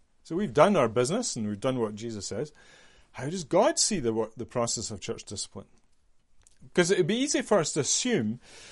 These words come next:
that there's no necessary connection between what the church does on earth and the way that God sees things. Um, it's, for example, one can imagine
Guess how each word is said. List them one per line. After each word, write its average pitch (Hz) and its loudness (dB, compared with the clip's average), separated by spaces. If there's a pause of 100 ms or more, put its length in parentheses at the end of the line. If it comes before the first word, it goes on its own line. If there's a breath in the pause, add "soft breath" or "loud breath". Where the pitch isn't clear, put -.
(120)
that 160 2
there's 160 4
no 170 6
necessary 160 2
connection 151 -4
between 123 -6
what 117 -6
the 107 -8
church - -4
does 120 2
on 98 -4
earth 104 -8 (260 soft breath)
and 165 -6
the 160 0
way 127 2
that 160 -2
God 226 2
sees 185 0
things. 101 -4
Um, 104 -6 (440 loud breath)
it's, - -8
for - 0
example, 151 4
one 127 2
can 139 -4
imagine 139 -2